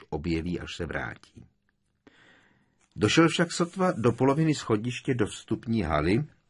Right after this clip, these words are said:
když zaslechl, jak někdo ťuká na domovní dveře. Poté následovalo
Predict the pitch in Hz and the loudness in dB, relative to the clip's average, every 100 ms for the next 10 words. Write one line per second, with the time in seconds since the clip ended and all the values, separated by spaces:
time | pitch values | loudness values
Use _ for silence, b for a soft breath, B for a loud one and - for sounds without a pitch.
0 | _ 78 85 71 82 - 107 107 - 151 | _ -6 -4 -4 -6 -4 -6 -6 0 2
1 | 143 139 - 95 104 113 110 110 - 123 | 2 -2 -6 -6 -4 -2 -4 -4 -8 -6
2 | 139 135 135 131 113 110 113 110 107 107 | -6 -4 -4 -4 -2 0 0 -2 -2 -2
3 | 82 71 - - _ _ _ _ b b | -2 -4 -8 -16 _ _ _ _ b b
4 | b b b b b _ 87 85 95 104 | b b b b b _ -4 0 0 2
5 | 120 104 95 - 101 95 95 95 82 | 2 0 -2 -4 -6 -4 -2 -2 -2